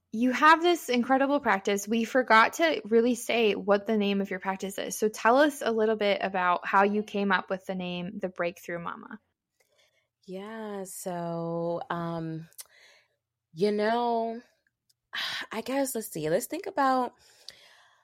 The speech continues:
Speaker 2: <sighs> myself when I needed therapy. Um, after coming out of the nicu,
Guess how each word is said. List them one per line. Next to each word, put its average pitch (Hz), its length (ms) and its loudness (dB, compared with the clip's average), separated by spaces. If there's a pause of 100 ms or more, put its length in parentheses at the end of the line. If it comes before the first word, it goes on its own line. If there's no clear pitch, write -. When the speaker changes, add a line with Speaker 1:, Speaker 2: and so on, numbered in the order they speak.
(360)
Speaker 2:
<sighs> - 420 -6
myself 208 680 -2
when 185 160 -4
I 180 200 -4
needed 175 320 -6
therapy. 131 540 -12 (640)
Um, 165 520 -6 (880)
after 170 320 -4
coming 226 320 -6
out 220 140 -2
of 202 100 -8
the 214 80 -4
nicu, 190 760 -6